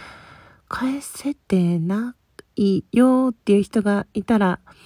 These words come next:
連絡ください。自分で確認する時間がなくてごめん。あとは、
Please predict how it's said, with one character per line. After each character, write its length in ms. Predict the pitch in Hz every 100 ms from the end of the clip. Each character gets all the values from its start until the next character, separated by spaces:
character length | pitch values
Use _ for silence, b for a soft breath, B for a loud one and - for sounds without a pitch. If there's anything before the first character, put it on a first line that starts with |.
| B B B -
連 140 | 220
絡 240 | 180 180 -
く 80 | -
だ 120 | 214
さ 120 | -
い。 40 | 240
自 220 | - 277
分 180 | 302 311
で 100 | 330
確 260 | 302 -
認 180 | 320 320
す 140 | -
る 80 | 269
時 140 | 254 226
間 200 | 240 214
が 100 | 208
な 120 | 202
く 80 | -
て 120 | 170
ご 100 | 160
め 160 | 165
ん。 80 | 160 _ B B B B B B
あ 120 | - 262
と 120 | 247
は、 260 | 202 180